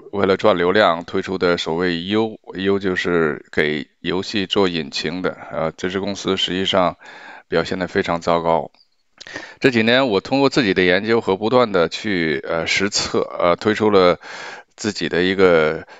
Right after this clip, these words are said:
心得，也就是通过，呃，比较这个股票的年化收益率和高，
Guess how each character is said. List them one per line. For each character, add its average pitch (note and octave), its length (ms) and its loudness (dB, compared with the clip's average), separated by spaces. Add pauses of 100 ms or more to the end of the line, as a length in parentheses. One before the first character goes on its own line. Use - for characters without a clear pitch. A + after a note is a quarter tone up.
心 G#2 240 -2
得， F2+ 240 4
也 F2+ 100 2
就 G#2 140 2
是 G2+ 120 2
通 A2 360 -6
过， F#2 360 4 (420)
呃， C#2+ 360 0 (160)
比 F#2 160 -2
较 G#2 240 4
这 G2+ 240 0
个 F2 200 0
股 D2+ 180 -8
票 G2 260 2
的 E2 160 -2
年 F2 260 0
化 G2 220 0
收 G#2 200 -2
益 - 40 0
率 G2 160 2
和 E2 320 0
高， G#2 320 2